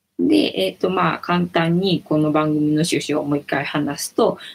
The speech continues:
私のダメダメ話を皆さんに聞いてもらって笑ってもらおうっていう <laughs>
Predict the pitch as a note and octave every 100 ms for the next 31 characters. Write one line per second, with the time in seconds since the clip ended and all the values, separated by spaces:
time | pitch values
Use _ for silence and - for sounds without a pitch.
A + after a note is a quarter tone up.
0 | - E3 E3+ E3+ D#3+ D3+ D#3 D#3 D3+ D3+
1 | D3+ D#3 - - - D3+ C3+ D3 - C3
2 | B2 D#3 - - C3+ C#3+ C3 C3+ - F3+
3 | D#3 D3+ C3 B2+ - C#3+ C#3+ C3 D3+ C#3+
4 | - D#3+ D#3 - A#3 - - _ _ _
5 | - G4+ C#4+ G4+